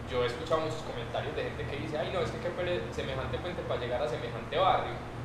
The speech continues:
Yo digo, "¿Cómo semejante barrio para tener se-, semejante puente?". Pues uno, todo el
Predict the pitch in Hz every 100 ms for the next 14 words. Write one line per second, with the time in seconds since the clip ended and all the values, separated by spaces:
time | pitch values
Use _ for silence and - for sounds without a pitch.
0 | - - 139 160 127 127 123 139 135 123
1 | 120 151 170 - - 127 123 117 117 -
2 | - 139 127 120 160 - 190 - 156 165
3 | 147 143 - - - - - - - -
4 | - - 170 160 190